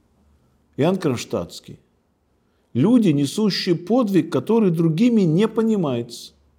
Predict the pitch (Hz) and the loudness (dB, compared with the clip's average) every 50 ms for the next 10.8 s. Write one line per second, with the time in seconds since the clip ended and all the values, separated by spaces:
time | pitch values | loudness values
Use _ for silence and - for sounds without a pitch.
0 | _ _ _ _ _ _ _ _ _ - 123 131 151 190 220 214 240 240 220 226 | _ _ _ _ _ _ _ _ _ -2 0 2 4 4 2 4 4 4 4 6
1 | 226 220 196 170 165 156 151 151 147 147 - - - 151 - - - 147 143 - | 6 6 4 4 4 4 2 0 0 -4 -6 -10 -12 -12 -14 -8 -8 -8 -4 -2
2 | 226 214 196 165 135 143 143 135 135 139 135 - - - 147 135 - - - _ | 0 0 0 2 2 2 2 4 2 0 -2 -4 -8 -8 -8 -10 -10 -12 -20 _
3 | _ _ _ _ _ _ _ 117 117 123 123 117 123 139 143 165 208 247 247 233 | _ _ _ _ _ _ _ 0 2 2 2 0 0 0 2 4 4 4 4 4
4 | 226 226 - - - - 143 156 180 214 240 233 - - 170 156 156 143 135 151 | 2 -2 -8 -10 -4 0 2 4 4 4 4 2 0 0 -2 0 0 0 0 0
5 | 156 147 151 - 185 170 156 151 - - 151 147 156 180 202 208 190 147 120 - | 0 0 0 0 0 2 2 0 0 -2 -4 -2 0 2 2 2 2 0 0 -2
6 | - - - 131 143 147 135 - - 143 123 - - 185 190 185 185 - - 135 | -4 -4 -4 -2 -2 -2 -4 -6 -6 -8 -8 -2 0 0 0 0 -4 -6 -4 -2
7 | 131 127 120 123 139 160 156 156 - - - _ _ _ _ _ _ _ _ _ | -2 -2 -2 -2 -2 -2 -2 -2 -6 -12 -20 _ _ _ _ _ _ _ _ _
8 | _ _ _ _ _ _ _ 117 117 131 151 156 151 151 135 143 151 139 123 113 | _ _ _ _ _ _ _ -2 0 2 2 2 2 0 0 0 0 -2 -2 -4
9 | 113 123 143 135 101 82 82 85 85 - _ _ _ _ _ _ _ _ _ _ | -6 -4 -4 -4 -4 -4 -8 -10 -14 -18 _ _ _ _ _ _ _ _ _ _
10 | _ _ _ _ _ _ _ _ _ _ 120 127 143 139 143 - | _ _ _ _ _ _ _ _ _ _ 0 0 0 0 -2 -10